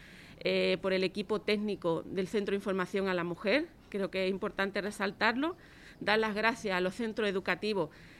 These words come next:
y, por supuesto, a la red de biblioteca por ser los altavoces de este proyecto, y a Multimedia, que nos ha preparado este vídeo tan interesante que vamos a ver a continuación.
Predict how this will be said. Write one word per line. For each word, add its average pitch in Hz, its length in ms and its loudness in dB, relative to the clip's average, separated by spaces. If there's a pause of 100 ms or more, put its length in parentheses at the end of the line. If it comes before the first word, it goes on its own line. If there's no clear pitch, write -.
(320)
y, 220 160 0
por 190 140 -4
supuesto, 196 340 -4
a - 20 0
la 190 80 0
red 190 160 0
de 202 80 0
biblioteca 196 480 0
por 190 140 -2
ser 208 160 -2
los 208 120 0
altavoces 185 680 0
de 175 80 0
este 185 280 -4
proyecto, 175 640 0 (120)
y - 40 0
a 196 60 2
Multimedia, 190 540 0
que 196 100 -6
nos 208 120 -4
ha 190 100 -4
preparado 185 500 -2
este 185 400 0
vídeo 185 460 -2
tan 190 220 0
interesante 190 640 -2
que 180 100 -4
vamos 185 220 -2
a 180 80 0
ver 175 160 2
a 170 60 -2
continuación. 180 600 -4